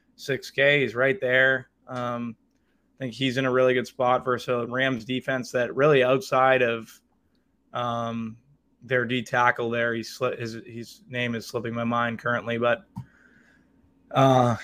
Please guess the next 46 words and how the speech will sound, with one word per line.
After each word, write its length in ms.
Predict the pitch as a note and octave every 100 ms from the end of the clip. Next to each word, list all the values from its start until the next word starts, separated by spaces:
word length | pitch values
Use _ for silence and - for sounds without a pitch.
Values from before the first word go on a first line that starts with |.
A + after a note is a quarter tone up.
| - - _ - _ -
yeah, 200 | C3+ B2+
they're 180 | B2 C3
not, 260 | C3 B2+
they're 140 | C3 B2+
not 200 | C3 A#2+
really 220 | B2+ B2+
bringing 240 | B2 B2+
a 20 |
ton 180 | A#2 B2+
on 120 | B2
defense. 460 | A#2 B2+ B2+ A#2 A2+
So 480 | - B2 A#2+ A#2 -
I, 260 | B2+ C#3+ C#3
I, 240 | C3 C#3 C#3+ A2+ -
I 100 | B2+
like 200 | C3 B2
Swift 320 | - C3+ B2+
a 40 | B2+
good 180 | B2+
bit. 380 | A#2+ B2+ B2+ B2 - -
Um, 800 | B2+ B2 A#2+ A#2+ A#2 A#2+ A#2+ A#2 _
Connor 460 | - C3+ C#3 C#3+ C3+
versus 260 | C3 C3 -
Cincinnati, 720 | C3+ - B2 B2 B2 C3 B2
people 340 | - B2+ A#2+
can 140 | A#2+
make 180 | B2+ B2
the 60 | A2+
case 260 | - A#2
for 100 | -
him 160 | A#2 C3
at 120 | A#2+
five 300 | - A#2+ A#2
eight. 260 | C3+ D#3 -
He's 200 | C3 B2
seeing 200 | - C3+
a 100 | B2+
really 280 | B2+ C3 C3
good 100 | C3
workload. 640 | B2+ C3 A#2+ C3 C3 C3
I 840 | C3+ _ _ _ _ _ _ _ -
think 140 | E3+
I'd 160 | G3 D3
still 280 | - D3+
prefer 360 | D3+ D3 - C3+
Achane, 720 | C3 B2+ B2+ C#3 C#3 C3+ C3